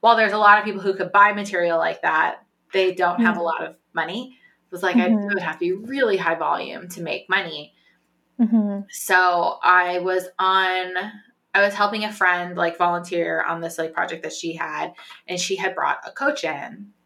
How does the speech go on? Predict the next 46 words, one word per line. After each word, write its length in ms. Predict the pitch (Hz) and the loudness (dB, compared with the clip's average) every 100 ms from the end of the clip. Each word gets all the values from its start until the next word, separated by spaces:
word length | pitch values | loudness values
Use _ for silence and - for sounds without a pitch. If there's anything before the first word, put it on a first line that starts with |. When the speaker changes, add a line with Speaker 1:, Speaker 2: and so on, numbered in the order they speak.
| _ | _
Speaker 1:
for 180 | - 165 | -4 -2
this 480 | 156 - - - _ - | -2 -6 -10 -20 _ -10
community 380 | 311 285 170 170 | -4 -4 -4 -6
to 140 | 180 | -6
come 180 | 175 175 | -6 -6
and 140 | 165 | -10
speak 340 | - 160 156 156 | -12 -10 -8 -8
on, 160 | 156 | -6
like, 220 | 151 185 | -8 -8
vision 260 | 226 220 202 | -6 -4 -4
casting 540 | 202 185 - 170 170 | -2 -2 -4 -12 -10
and, 80 | 160 | -10
like, 160 | - - | -12 -8
where 160 | 156 160 | -6 -6
you 140 | 156 | -6
wanna 180 | - 175 | -8 -4
go 440 | 180 175 175 170 | 0 2 2 -2
and 100 | 151 - - - _ - | -6 -10 -20 -20 _ -2
what 80 | 185 | 0
do 40 | |
you 40 | 170 | 0
wanna 120 | 165 | -2
do 100 | 165 | -2
with 160 | 165 170 | -4 -6
your 100 | 170 | -10
career. 600 | - 220 214 202 196 180 | -6 0 4 4 4 2
And, 200 | 156 160 _ _ _ _ _ | -2 -10 _ _ _ _ _
uh, 200 | 175 156 | 0 0
she 160 | 170 202 | -2 -6
had 140 | 220 | 0
put 80 | 226 | 4
Speaker 2:
Mm-hmm. 100 | 202 | 4
Speaker 1:
us 140 | 208 196 - | 2 -2 -4
through 200 | 180 180 | -2 -2
this 180 | 180 180 | -2 -4
exercise 580 | - 170 - 160 156 | -8 -8 -6 -6 -6
of, 80 | 170 | -6
like, 220 | 165 170 180 | -6 -4 -4
"Where 140 | 175 | -4
do 80 | 170 | -4
you 80 | 175 | -6
see 140 | 160 | -6
yourself 340 | 165 - - - | -6 -6 -8 -10
when 80 | |
you're 80 | - | -18
fifty-five?" 460 | - - - - | -20 -20 -14 -14